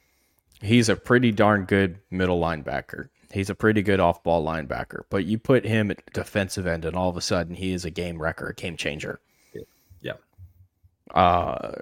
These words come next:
Speaker 1: how many teams outside of Dallas, but outside of Brian Qu-, uh, that's not right,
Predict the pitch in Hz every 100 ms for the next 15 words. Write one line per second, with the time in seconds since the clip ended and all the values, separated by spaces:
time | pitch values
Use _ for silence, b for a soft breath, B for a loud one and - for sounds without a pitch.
0 | - - - 117 110 101 113 98 90 -
1 | 101 95 98 87 87 87 90 85 - 92
2 | 98 - 101 92 87 _ _ _ _ _
3 | _ _ _ - 110 95 85 - - 92
4 | 85 69 - _ _ _ _ _ - -
5 | 57 - 78